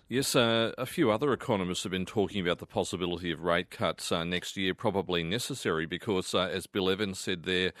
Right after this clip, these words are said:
the Reserve Bank is wanting to slow demand in the economy quite dramatically to achieve that, uh, four percent inflation rate by the end of the year. Remember, um, the last official quarterly reading is seven point eight percent, so there's a,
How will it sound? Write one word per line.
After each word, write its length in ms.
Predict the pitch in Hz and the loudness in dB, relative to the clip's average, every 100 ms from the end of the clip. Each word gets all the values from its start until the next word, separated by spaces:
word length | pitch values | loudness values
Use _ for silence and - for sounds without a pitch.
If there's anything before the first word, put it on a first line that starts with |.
| - - - | -16 -12 -4
the 80 | 95 | 0
Reserve 400 | 95 107 92 85 | 2 2 2 2
Bank 260 | 98 95 | 0 2
is 160 | 95 82 | -4 -2
wanting 240 | 92 98 82 | -2 -2 -4
to 80 | |
slow 320 | 92 - 95 90 | -6 0 2 2
demand 540 | 85 87 92 90 87 | 0 0 0 0 -2
in 100 | 87 | -4
the 120 | 87 | -4
economy 480 | 85 - 107 117 90 | -4 -2 -2 -2 -6
quite 360 | - 110 101 - | -4 -2 -2 -2
dramatically 760 | 92 87 101 113 104 90 78 - - - | -4 0 -2 -2 0 0 0 -6 -18 -6
to 140 | - | 0
achieve 540 | 95 - - 104 101 87 | 0 0 0 2 0 0
that, 260 | 92 87 | 0 2
uh, 140 | 95 85 | 0 0
four 340 | - 107 101 | 0 0 0
percent 480 | - 92 - 101 95 - - - | -2 -6 -4 -4 -4 -8 -20 -8
inflation 840 | 95 95 - 113 101 117 - 107 87 | -4 -4 -4 2 4 2 -2 -2 2
rate 280 | 90 87 | 2 2
by 200 | - 90 | 2 2
the 180 | 82 85 | 2 2
end 140 | 90 87 | -2 -2
of 80 | |
the 80 | 80 | -6
year. 200 | 85 98 | -2 0
Remember, 520 | 90 90 101 92 87 92 | 0 0 0 2 2 2
um, 240 | 90 87 82 - - | 0 -2 -4 -12 -6
the 80 | 92 | 0
last 460 | 95 98 92 - | 4 4 2 -2
official 440 | - 78 113 - 85 | -6 -4 -4 -4 -4
quarterly 480 | - 107 110 113 82 | -2 0 2 2 0
reading 360 | 82 85 85 | 0 -2 -2
is 100 | 87 | -4
seven 300 | - 104 87 | -2 -2 -4
point 260 | - 95 85 | -4 -2 0
eight 220 | 87 85 | 0 -2
percent, 340 | 110 - 104 | -6 -4 -4
so 160 | - 107 | -2 0
there's 220 | 92 90 | 0 2
a, 120 | 95 | 0